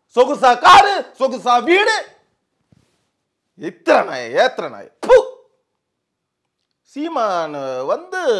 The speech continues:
லாரியை வச்சு விஜயை கொல்லுவான்.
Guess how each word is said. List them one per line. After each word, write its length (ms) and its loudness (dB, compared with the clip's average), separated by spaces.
லாரியை 680 -2
வச்சு 640 -4
விஜயை 420 -2
கொல்லுவான். 560 -10